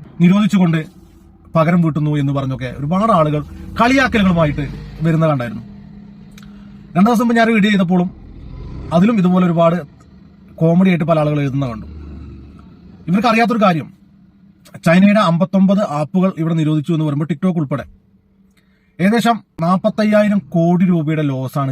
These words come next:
ചൈനയ്ക്ക് സൃഷ്ടിച്ചത്. നിങ്ങളൊന്ന് ആലോചിച്ച് നോക്കുക. ഇത് ഒരു ഏകദേശ കണക്കാണ്, ഇതിൽ കൂടുതലേ ഉണ്ടാവുള്ളൂ, കുറയൂല. നാപ്പത്തയ്യായിരം കോടിയുടെ ഒരു വർഷത്തെ നഷ്ടമാണ് ചൈനയ്ക്ക് സംഭവിച്ചത്. നിങ്ങൾ മനസ്സിലാക്കുക,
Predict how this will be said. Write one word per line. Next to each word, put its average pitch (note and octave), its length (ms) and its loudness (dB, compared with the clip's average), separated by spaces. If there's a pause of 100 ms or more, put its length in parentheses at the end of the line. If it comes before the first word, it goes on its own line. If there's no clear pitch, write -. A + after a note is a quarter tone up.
ചൈനയ്ക്ക് A#2+ 400 -8
സൃഷ്ടിച്ചത്. G2+ 360 -18 (640)
നിങ്ങളൊന്ന് F#3 260 2
ആലോചിച്ച് D#3 200 0
നോക്കുക. A#2+ 180 -6 (460)
ഇത് C#3+ 80 -4 (120)
ഒരു D#3+ 100 -2
ഏകദേശ D#3 320 -4
കണക്കാണ്, D#3 340 -2
ഇതിൽ C#3+ 180 -6
കൂടുതലേ F3 340 0
ഉണ്ടാവുള്ളൂ, C#3 280 -2
കുറയൂല. C#3 300 -6 (1200)
നാപ്പത്തയ്യായിരം B3 560 2
കോടിയുടെ G3 320 2 (120)
ഒരു F3 180 0
വർഷത്തെ E3+ 420 -2 (800)
നഷ്ടമാണ് D#3+ 540 2
ചൈനയ്ക്ക് C3+ 300 -4
സംഭവിച്ചത്. A2+ 360 -10 (500)
നിങ്ങൾ D#3+ 240 2
മനസ്സിലാക്കുക, D#3 400 0